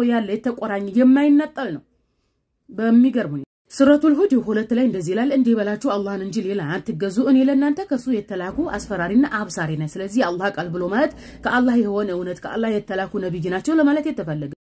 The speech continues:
በሱረቱል አንቢያ መቶ ሰባት ላይ ሙሐመድ ሆይ ለዓለማት እዝነት አድርገን እንጂ አላክንህም። ስለዚህ ነቢያችን አለይሂ ሰላቱ ወሰላም የአላህ ቃል ናቸው፣ ከአላህ ናቸው፣ የሚናገሩት እውነት ነው፣ አላህ የላካቸው ናቸው ማለት ነው።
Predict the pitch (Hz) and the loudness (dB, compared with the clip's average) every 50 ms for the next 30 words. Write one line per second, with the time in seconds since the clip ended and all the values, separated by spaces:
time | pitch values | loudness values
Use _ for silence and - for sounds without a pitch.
0 | _ _ _ _ - 220 254 247 294 285 320 311 359 339 302 269 233 240 240 233 | _ _ _ _ 2 2 4 4 4 4 4 2 2 2 2 4 4 4 2 0
1 | 202 202 202 220 - - 185 165 180 180 - - 202 240 311 311 254 262 277 320 | 0 -4 -6 -6 -6 -6 -8 -8 -8 -8 -8 -4 -2 0 2 2 2 2 4 4
2 | 311 285 254 220 214 233 285 254 220 208 202 208 214 214 220 220 - 208 - 190 | 4 4 4 4 2 0 2 2 0 0 0 -2 -2 -4 -4 -4 -6 -6 -6 -6
3 | 208 208 190 180 175 190 180 175 180 180 208 226 233 - - - 220 208 202 180 | -6 -6 -8 -8 -8 -8 -8 -8 -6 -4 -4 -2 -2 -2 -2 -2 0 0 0 -2
4 | 175 160 180 156 170 170 156 180 196 202 233 233 202 185 185 202 196 - 165 160 | -2 -4 -4 -4 -4 -4 -4 -4 -2 0 2 2 2 0 -2 -4 -4 -2 -2 -2
5 | 160 170 165 160 - 160 156 156 156 180 165 - 214 226 262 254 208 185 185 190 | -2 -2 -4 -4 -4 -4 -4 -4 -6 -8 -8 -4 -2 -2 0 0 0 0 -2 -4
6 | 180 185 - - 165 175 180 170 - 196 170 - 151 - 175 180 175 165 165 170 | -4 -4 -4 -6 -6 -4 -6 -6 -8 -8 -6 -4 -4 -4 -4 -4 -4 -4 -4 -6
7 | 160 - 302 392 427 - - - - - 233 240 254 262 247 214 269 269 277 254 | -4 -4 -4 -4 -4 -6 -12 -6 0 2 4 4 4 4 2 0 0 0 0 0
8 | 254 247 214 214 - 277 381 381 254 226 226 233 226 208 202 190 - - 180 165 | -2 -2 -2 -2 -4 -4 -2 -2 -4 -4 -2 -2 -2 -2 -4 -4 -6 -10 -12 -10
9 | - 180 175 165 165 160 - 294 320 320 311 302 | -10 -8 -8 -8 -6 -4 -2 -2 0 0 -2 -2